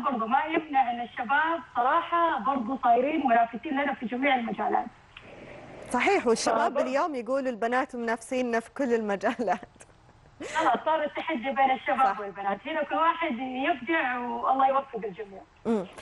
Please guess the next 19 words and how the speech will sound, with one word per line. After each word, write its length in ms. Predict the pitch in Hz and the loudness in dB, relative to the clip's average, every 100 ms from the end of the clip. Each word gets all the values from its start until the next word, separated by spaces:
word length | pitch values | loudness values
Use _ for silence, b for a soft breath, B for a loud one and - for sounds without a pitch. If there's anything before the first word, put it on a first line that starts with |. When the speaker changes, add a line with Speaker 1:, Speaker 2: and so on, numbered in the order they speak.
| B B | B B
Speaker 2:
طب 100 | 269 | 0
ما 140 | 277 453 | 2 2
تفكروا 500 | - 415 - 294 269 | 2 -2 2 2 2
انكم 380 | 277 285 254 254 | 0 -2 -2 -2
مثلًا 720 | 294 269 247 240 214 143 165 | 0 2 2 2 0 2 0
توظفي 560 | - 277 226 254 254 | 2 2 2 0 -2
شباب 420 | 233 233 233 226 208 | -4 0 2 2 0
عندك 300 | 226 214 214 | -2 -4 -6
في 140 | 220 | -6
المعرض؟ 460 | 214 220 208 208 196 | -2 2 4 2 0
يعني 120 | 196 | -4
ما 60 | |
شاء 80 | 202 | -2
الله 140 | 226 240 | 0 0
كلكم 460 | 277 269 226 196 - B B | 2 0 0 -4 -8 B B
بنات 380 | 190 220 226 - | 2 2 2 0
انت 220 | 214 220 | -2 0
وزميلاتك، 720 | 220 208 208 214 220 220 214 - | 0 2 0 2 2 0 -4 -8
ممكن 500 | 233 262 269 269 233 | -2 0 2 0 0